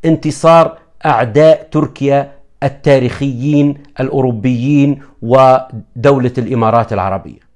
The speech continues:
وأخيرًا أيضًا كان في خبر أن الفرنسيس اتصلوا بالأتراك بشكل مباشر، طلبوا منهم مهلة يومين ليخلوا الفرنسيين ثم تقتحم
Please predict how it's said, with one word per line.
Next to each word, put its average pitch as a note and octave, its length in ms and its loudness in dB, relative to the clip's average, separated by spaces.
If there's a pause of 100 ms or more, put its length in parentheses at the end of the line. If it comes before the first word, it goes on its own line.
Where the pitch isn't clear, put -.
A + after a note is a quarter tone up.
(220)
وأخيرًا G#3 680 4
أيضًا F3 260 4
كان E3 260 2
في D#3 460 -2
خبر G#3+ 600 2
أن D#3+ 200 4
الفرنسيس C#3+ 1200 0
اتصلوا G3 500 -2
بالأتراك G#3+ 640 2
بشكل D#3+ 380 -2
مباشر، C#3+ 400 0
طلبوا C#3+ 360 -4
منهم C#3+ 400 0
مهلة F3 360 4
يومين E3+ 600 4 (320)
ليخلوا D#3 640 0
الفرنسيين D3 960 2 (320)
ثم C#3+ 400 4 (300)
تقتحم C#3 580 0